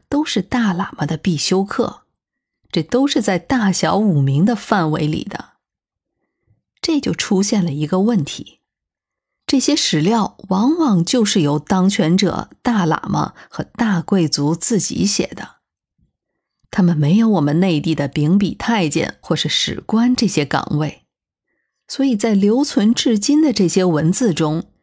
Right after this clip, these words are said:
对自己的家族或是教派往往多是溢美之词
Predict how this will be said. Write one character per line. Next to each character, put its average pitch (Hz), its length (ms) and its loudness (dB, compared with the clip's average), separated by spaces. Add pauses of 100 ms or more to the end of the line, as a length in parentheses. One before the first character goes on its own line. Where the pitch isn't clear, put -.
(520)
对 - 240 -6
自 240 260 0
己 - 160 -4
的 - 160 -10
家 196 340 0
族 165 300 0
或 185 160 0
是 156 160 -2
教 247 300 0
派 - 380 -6 (160)
往 175 320 0
往 - 280 -2
多 240 260 -2
是 - 180 -2
溢 190 320 2
美 143 220 -6
之 151 220 -2
词 - 360 -6